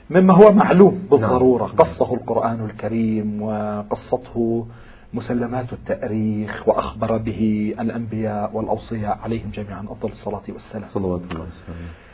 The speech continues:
Speaker 1: هذه المسيرة الطويلة ربما أوجبت شيء من اليأس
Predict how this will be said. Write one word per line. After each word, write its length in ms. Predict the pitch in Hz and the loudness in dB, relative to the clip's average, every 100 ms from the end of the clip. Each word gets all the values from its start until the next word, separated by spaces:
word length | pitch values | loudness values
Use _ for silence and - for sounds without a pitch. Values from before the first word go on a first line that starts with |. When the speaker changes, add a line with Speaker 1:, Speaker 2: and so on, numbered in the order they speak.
| - | -4
Speaker 1:
هذه 320 | 302 302 220 | 4 8 8
المسيرة 420 | 185 165 - 190 - | 8 2 0 0 0
الطويلة 600 | - 127 127 131 120 127 - - - - - - - | -6 -6 -2 -2 -2 -4 -10 -20 -20 -20 -20 -14 -2
ربما 880 | 214 196 175 165 165 160 156 160 - _ - | -2 2 2 4 2 0 -2 -6 -10 _ 2
أوجبت 640 | 180 185 151 - 123 113 110 | 6 6 4 0 0 0 -4
شيء 480 | - 147 147 143 135 - | -8 -4 -2 -4 -6 -10
من 460 | 127 139 143 139 135 | -6 -6 -6 -12 -8
اليأس 680 | 123 120 135 170 - - - | -8 -4 -4 -4 -6 -20 -20